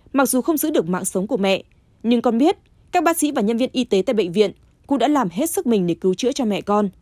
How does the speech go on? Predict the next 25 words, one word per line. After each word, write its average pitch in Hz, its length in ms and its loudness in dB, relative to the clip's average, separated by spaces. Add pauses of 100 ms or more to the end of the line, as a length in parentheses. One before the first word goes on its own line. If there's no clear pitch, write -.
(560)
Lời 254 160 4
cảm 214 140 2
ơn 311 180 0
đặc 269 140 -2
biệt 208 180 2
xin 285 180 -2
gửi 220 140 2
đến 185 180 2
bác 285 140 -2
sĩ 254 180 -2
Nguyễn 262 180 0
Tri 247 160 -2
Thức, 370 200 0 (400)
giám 262 180 2
đốc 381 120 2
của 247 60 -4
Bệnh 196 180 0
viện 214 140 4
Chợ 180 160 0
Rẫy, 220 280 2 (540)
bác 330 140 4
sĩ 285 160 0
Trương 311 200 2
Dương 247 200 0
Tiền, 196 240 2